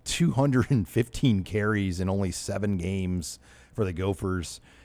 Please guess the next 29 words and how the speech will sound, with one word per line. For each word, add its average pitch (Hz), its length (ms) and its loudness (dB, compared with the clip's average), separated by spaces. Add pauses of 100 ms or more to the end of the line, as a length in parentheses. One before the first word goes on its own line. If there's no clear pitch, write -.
(100)
Um, 98 220 0
and 101 80 4
then 107 180 4
Tyler 131 320 6
Goodson, 113 500 2 (300)
um, 95 240 0
from 98 180 -2
Iowa. 101 360 4
I - 20 0
mean, 98 120 2
those 113 200 2
are, 107 180 4 (260)
everyone's 139 380 4
got 117 200 4
those 101 160 2
guys 92 220 2
one, 92 260 2
two 92 240 -4
in 87 60 -2
the 87 60 -2
conference. 85 580 -4
Then 120 160 2
after 123 260 2
that, 107 180 4
Master 98 360 0
Teague 117 340 0
at 104 100 0
Ohio 98 260 2
State. 113 480 0